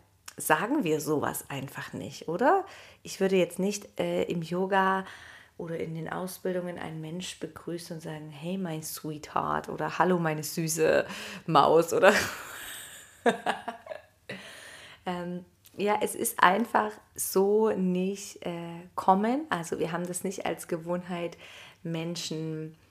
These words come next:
ähm, vielleicht auch einfach herzlich oder ein, schön zu begrüßen oder ein Kompliment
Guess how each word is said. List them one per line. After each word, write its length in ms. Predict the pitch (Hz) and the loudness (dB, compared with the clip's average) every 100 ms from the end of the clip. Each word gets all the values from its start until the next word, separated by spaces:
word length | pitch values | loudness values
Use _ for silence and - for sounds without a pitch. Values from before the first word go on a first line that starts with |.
| _ _ _ _ - _ - | _ _ _ _ -20 _ -14
ähm, 420 | 160 156 151 160 - | -14 -12 -14 -16 -10
vielleicht 340 | - 165 - | -6 -6 -6
auch 120 | - - | -6 -2
einfach 560 | 151 147 165 160 - - - - | -4 -6 -8 -8 -10 -18 -20 -8
herzlich 800 | - 196 - - 185 196 247 - - | -2 -2 -4 -4 2 2 2 -6 -8
oder 600 | - 160 147 147 147 147 - - - _ _ _ | -2 0 0 -4 -6 -8 -12 -20 -20 _ _ _
ein, 400 | 156 151 147 147 _ _ _ | -10 -8 -8 -12 _ _ _
schön 500 | - - 202 220 226 | -6 2 6 6 4
zu 120 | - 156 | 0 -2
begrüßen 720 | 180 - 214 370 - 147 131 - | -2 -4 0 0 -2 -4 -6 -8
oder 220 | 160 165 | -8 -6
ein 220 | 170 175 | -8 -10
Kompliment 840 | - 214 208 214 202 208 220 214 | -4 -4 0 0 2 2 -2 -4